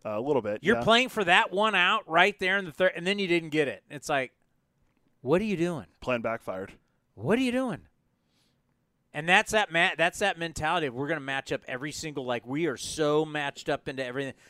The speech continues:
Speaker 2: It's like, you got zero. You talk about zero feel. We already heard about feel from the Cardinals broadcasters about the whole
Speaker 1: <laughs> Oh, yeah.
Speaker 2: Hap thing
Speaker 1: Oh, by the way,
Speaker 2: yesterday. Michaelis and
Speaker 1: Michaelis and, uh, um, Ollie Marmol suspended five games.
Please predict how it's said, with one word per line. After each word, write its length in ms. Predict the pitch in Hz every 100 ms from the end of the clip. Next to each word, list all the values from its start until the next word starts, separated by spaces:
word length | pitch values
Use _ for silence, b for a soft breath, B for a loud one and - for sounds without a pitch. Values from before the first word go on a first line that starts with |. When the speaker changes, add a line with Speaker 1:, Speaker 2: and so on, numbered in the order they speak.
| b
Speaker 2:
It's 200 | - 127
like, 300 | 151 131 120 _ _ _ _ _ 165
you 140 | 151
got 260 | 139 123 110
zero. 480 | 104 110 98 90 107
You 60 | 120
talk 160 | 208
about 200 | 240 143
zero 440 | 120 117 151 127 104
feel. 500 | - 147 120 80 80 _ _ _ _ _ _ _ _ _ -
We 120 | 135
already 160 | 147 127
heard 140 | 151
about 180 | 139 -
feel 280 | - 147 123
from 160 | 120
the 60 | 104
Cardinals 600 | - 139 143 123 101 98
broadcasters 840 | - 117 104 123 101 90 113 101
about 220 | 107 113
the 80 | 127
whole 280 | 117 123 110
Speaker 1:
<laughs> 40 |
Oh, 100 | 139 - -
yeah. 80 | 139
Speaker 2:
Hap 400 | - 151 143 -
thing 320 | - 147 143
Speaker 1:
Oh, 80 | 170
by 100 | 160
the 40 | 160
way, 80 | 147
Speaker 2:
yesterday. 300 | 135 135 131
Michaelis 600 | 135 147 127 143 131 143
and 60 |
Speaker 1:
Michaelis 480 | 139 147 143 143 -
and, 160 | 139 127
uh, 340 | 120 113 113 - 104
um, 440 | 117 113 107 104 _ - - _ _ _
Ollie 220 | 120 131
Marmol 320 | 127 113 120
suspended 340 | 113 113 117 107
five 240 | 123 107
games. 380 | 107 104 - -